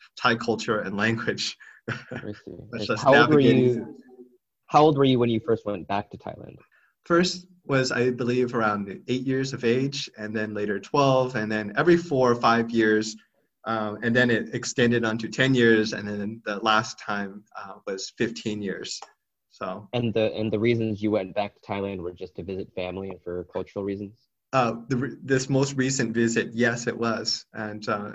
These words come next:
Speaker 1: also just keeping an open mind to, to allow myself to be receptive to whatever the experience provides.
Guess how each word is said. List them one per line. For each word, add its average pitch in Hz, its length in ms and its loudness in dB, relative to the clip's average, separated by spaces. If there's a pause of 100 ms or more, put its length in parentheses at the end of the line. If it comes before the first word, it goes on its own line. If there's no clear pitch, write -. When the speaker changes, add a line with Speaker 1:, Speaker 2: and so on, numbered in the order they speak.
Speaker 1:
also 139 280 0
just 127 220 -2
keeping 151 320 -4
an 127 240 -6
open 123 260 -2
mind 113 400 0
to, 110 300 -4 (140)
to 117 140 -2
allow 123 180 2
myself 123 340 -2
to - 80 -20
be 117 120 2
receptive 113 640 0
to 117 200 -2
whatever 120 640 0
the 113 140 0
experience 104 640 -4
provides. - 680 -4